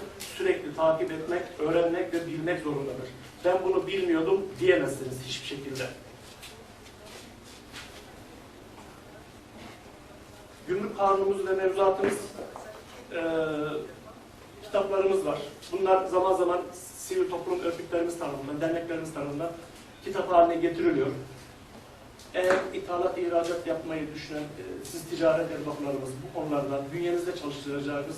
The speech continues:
ihracat departmanı ya da ithalat departmanı personelinize bu dokümanlardan temin edip onların en altı kitabı ya da başucu kitabı diye, e, söyleyebiliriz.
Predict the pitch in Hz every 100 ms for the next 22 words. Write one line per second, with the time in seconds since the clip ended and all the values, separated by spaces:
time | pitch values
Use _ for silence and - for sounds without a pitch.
0 | - 170 156 160 180 180 156 147 147 147
1 | 143 160 156 - - 160 185 143 165 -
2 | 139 135 151 147 156 147 139 165 180 -
3 | - 180 196 - 170 151 147 143 - -
4 | - - - - 160 160 185 - 165 170
5 | 202 - - - - - - 170 175 175
6 | 190 - 208 202 160 - - - - -
7 | - 170 170 165 - 151 143 - 135 139
8 | 147 170 - - - - 147 143 139 135
9 | 139 139 151 156 147 135 - -